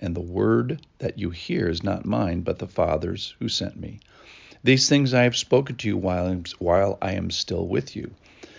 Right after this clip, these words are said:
But the Helper," capital H, "the Holy Spirit, whom the Father will send in my name, he will teach you all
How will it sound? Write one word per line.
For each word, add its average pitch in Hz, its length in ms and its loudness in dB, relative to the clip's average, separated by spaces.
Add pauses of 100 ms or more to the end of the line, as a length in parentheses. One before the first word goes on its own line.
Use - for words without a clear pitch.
(260)
But 113 320 4
the 120 180 6
Helper," 117 800 4
capital 95 420 -4
H, - 400 -6
"the 107 140 -2
Holy 110 320 2
Spirit, - 540 -2 (880)
whom 110 160 4
the 101 100 6
Father 113 400 6
will 120 160 0
send 113 380 2
in 131 80 0
my 127 140 4
name, 92 440 -2 (340)
he 156 380 -2
will - 400 -4
teach - 340 -4
you - 160 -4 (160)
all 113 380 6